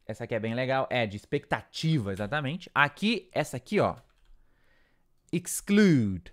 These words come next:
Essa aqui é bem, é... Muita gente não sabe falar, eu tenho essa impressão, né? Então, a exclude, né? Então, você vê que tem um exclude. Exclude. De excluir, né? Então, expect,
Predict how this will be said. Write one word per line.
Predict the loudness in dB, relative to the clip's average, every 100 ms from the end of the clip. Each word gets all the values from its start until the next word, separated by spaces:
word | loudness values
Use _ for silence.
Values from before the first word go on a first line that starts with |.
| 4
Essa | 4 6
aqui | 2 0
é | 2
bem, | 2 0 -4 -8 -4
é... | 0 2 4 2 2 -2 -6 -10 -18 _ _ _ _ _ _ _ -4
Muita | 0
gente | 0 0
não | 2
sabe | 2 6
falar, | 6 8 8
eu | 8
tenho | 2 -4
essa | -6
impressão, | -4 -4 -4 -6 -6 -6
né? | -2 -2 -4 _ _ -10
Então, | -6 2 2 4
a | 4 4 2 -2 _ _ _
exclude, | -6 -6 -8 -4 2 4 4 2 -2 -12 -20 _ -6
né? | -2 -2
Então, | -2 -2
você | 0
vê | -2
que |
tem | -2 -6
um | -2
exclude. | -2 -2 -10 -8 -8 -10 _ _ _ _ _ -2 2 2 -2 -6 -12 -18 -20 _ _ _ _ -14
Exclude. | -14 -14 -4 0 0 -4 -10 -14
De | -6 -2
excluir, | -2 -4 -4 -2 0 -2 -4 -16 -8
né? | -8 -8 _
Então, | -8 -8 _
expect, | -14 -14 -18 -18 -4 -2 -2 -8 -20